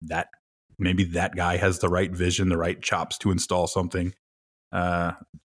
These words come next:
and, and again, I'm not like, "Oh, it has to be somebody foreign," but I just think that we should be looking at those kinds of resumes as well. Put 'em all in sort of, uh, the binder and, and pour,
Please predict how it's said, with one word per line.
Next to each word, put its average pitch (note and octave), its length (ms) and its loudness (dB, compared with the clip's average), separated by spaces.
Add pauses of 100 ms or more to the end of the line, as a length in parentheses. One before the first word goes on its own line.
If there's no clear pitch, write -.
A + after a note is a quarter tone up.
(420)
and, G#2 180 -2
and A2 120 4
again, G2+ 180 4
I'm G#2 100 6
not F#2+ 160 4
like, F2+ 320 2
"Oh, G2 100 2
it F2+ 80 2
has F#2+ 200 0
to - 80 -6
be F#2 80 2
somebody F2+ 260 0
foreign," F#2 300 2 (240)
but G2 100 2
I - 20 4
just A2 160 2
think G#2+ 160 2
that G#2 80 2
we F#2+ 120 2
should - 160 -2
be F#2 100 4
looking F2+ 380 2
at F2 180 -2 (480)
those F#2+ 260 4
kinds F#2 320 2
of E2+ 240 0 (140)
resumes F2+ 640 4 (280)
as F2+ 160 2
well. E2+ 380 0
Put A2+ 100 4
'em F#2+ 120 6
all F#2+ 180 6
in F#2 220 4
sort F#2 160 2
of, F2 240 -4 (520)
uh, F2 360 2
the F#2 100 2
binder F2 640 4 (160)
and, E2+ 340 -2 (100)
and F2 140 -2
pour, F2+ 280 2